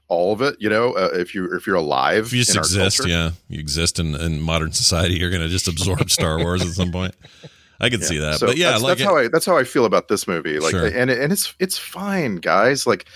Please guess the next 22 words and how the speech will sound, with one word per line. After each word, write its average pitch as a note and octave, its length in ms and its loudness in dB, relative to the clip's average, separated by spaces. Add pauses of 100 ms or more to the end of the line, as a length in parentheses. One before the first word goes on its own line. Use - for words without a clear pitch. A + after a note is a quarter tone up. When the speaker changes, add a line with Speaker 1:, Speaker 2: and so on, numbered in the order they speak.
(100)
Speaker 1:
<laughs> - 180 -10 (480)
it's A#3+ 120 -4
a F4 60 0
good F#3+ 320 -2
movie. F3+ 480 0
It's A#2+ 180 -2
Speaker 2:
It's F#3 120 0
a A2+ 40 -8
Speaker 1:
just, G#2 120 -2
Speaker 2:
great C3+ 320 0
Speaker 1:
I, C3+ 180 2
Speaker 2:
movie. D#3+ 300 0
It's B2+ 100 2
Speaker 1:
there E3 120 2
Speaker 2:
a F#3+ 40 0
Speaker 1:
were, G3 120 0
Speaker 2:
great D#3 200 0
Speaker 1:
there D3+ 140 2
were F#3+ 80 0
Speaker 2:
movie. F#3 140 0
Speaker 1:
things D#3 340 0
I'm, C3+ 420 0